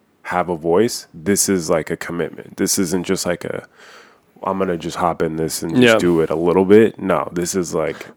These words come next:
Speaker 2: Like,
Speaker 1: an
Speaker 2: "Let's take this
Speaker 1: on-
Speaker 2: weekend and solve this thing."
Speaker 1: No, this is like, "Okay, I'm signing up for, like, life,"
Speaker 2: Yeah.
Speaker 1: you know?
Speaker 2: Yeah.
Speaker 1: This is, like, a lifestyle choice because, like, once you,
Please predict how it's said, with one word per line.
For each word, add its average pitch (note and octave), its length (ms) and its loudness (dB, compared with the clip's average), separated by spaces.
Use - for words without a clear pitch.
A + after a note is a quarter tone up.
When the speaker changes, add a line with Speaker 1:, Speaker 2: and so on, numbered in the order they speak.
Speaker 2:
Like, A#2+ 100 4
Speaker 1:
an A#2 60 4
Speaker 2:
"Let's A#2 180 8
take A#2 200 8
this A#2 140 4
Speaker 1:
on- B2 60 4
Speaker 2:
weekend A2+ 320 6
and G#2+ 120 0
solve G#2+ 320 4
this - 180 -6
thing." G2 340 -4
Speaker 1:
No, E2 240 2
this F#2+ 220 2
is F2+ 180 0
like, E2 220 2
"Okay, F#2+ 300 2
I'm F#2 180 2
signing F#2 400 2
up D#2+ 120 -4
for, E2+ 160 -2
like, - 260 -6
life," F2 220 2
Speaker 2:
Yeah. C#3 360 8
Speaker 1:
you F#2 140 -2
know? F2+ 280 0
Speaker 2:
Yeah. A#2+ 340 4
Speaker 1:
This G#2 200 2
is, G#2 160 2
like, G#2 120 4
a F2 80 0
lifestyle F2 800 0
choice - 340 -2
because, G2 480 4
like, G2+ 140 2
once G#2+ 380 0
you, D#3 320 2